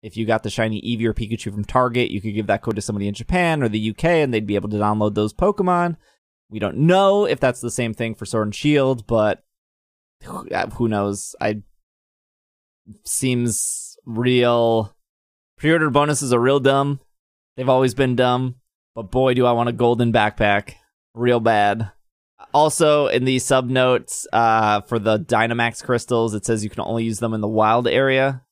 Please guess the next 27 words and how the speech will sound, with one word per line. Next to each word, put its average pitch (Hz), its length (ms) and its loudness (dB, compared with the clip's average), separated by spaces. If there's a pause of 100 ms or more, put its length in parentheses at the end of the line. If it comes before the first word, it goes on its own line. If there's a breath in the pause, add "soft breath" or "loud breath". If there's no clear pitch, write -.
Uh, 101 300 -2
it 104 140 -6
does 117 200 0
say 113 320 2
on 110 200 -2
both 110 180 0
the 120 60 -6
Japanese 131 440 0
website 117 440 0
and 131 160 -2
I - 20 -2
believe 117 460 0 (540)
Nintendo 117 360 -2
dot 104 200 2
com 110 340 0
that 104 180 -2
it 104 120 -10
takes 113 240 -6
about 104 260 -4 (100)
two 160 280 2
hours 127 340 2
to 117 100 -4
get 107 140 -6
to - 60 -20
the 98 100 -2
wild 90 260 0
area. 95 400 0